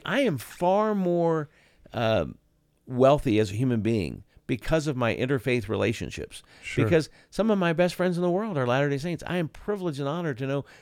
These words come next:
Speaker 2: Yeah.
Speaker 1: general authorities of the L D S Church
Speaker 2: Yeah.
Speaker 1: and scholars in the L D S faith. Uh, that's my arena. You know, that's my
Speaker 2: Yeah.
Speaker 1: primary
Speaker 2: Yeah, right.
Speaker 1: dialogue focus. But,
Speaker 2: Mm-hmm.
Speaker 1: but I,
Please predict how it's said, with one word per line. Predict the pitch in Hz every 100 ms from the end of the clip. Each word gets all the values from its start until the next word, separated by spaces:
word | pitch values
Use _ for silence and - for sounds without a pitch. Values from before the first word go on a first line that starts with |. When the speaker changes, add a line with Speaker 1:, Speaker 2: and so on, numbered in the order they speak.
| -
Speaker 2:
Yeah. | 120
Speaker 1:
general | 160 160
authorities | 165 175 143 123
of |
the | 110
L | 110
D | 98
S | 98
Church | - 107 117
Speaker 2:
Yeah. |
Speaker 1:
and | 98 98
scholars | - 175 170 165 139
in | 127
the | 120
L | 110
D | 107
S | 95
faith. | 107 95 - - - -
Uh, | 90 65
that's | 85 127 180 -
my | 135 120
arena. | 110 107 143 180 117 107
You | 107 131
know, |
that's | 117 131 -
my | 113
Speaker 2:
Yeah. | 160
Speaker 1:
primary | 139 139 135 120 107 127
Speaker 2:
Yeah, | 139 120
right. | 123
Speaker 1:
dialogue | 139 135 131 113 95
focus. | - 180 117 101
But, | 123 123
Speaker 2:
Mm-hmm. | 113 104 - -
Speaker 1:
but | 135 131 117
I, | 104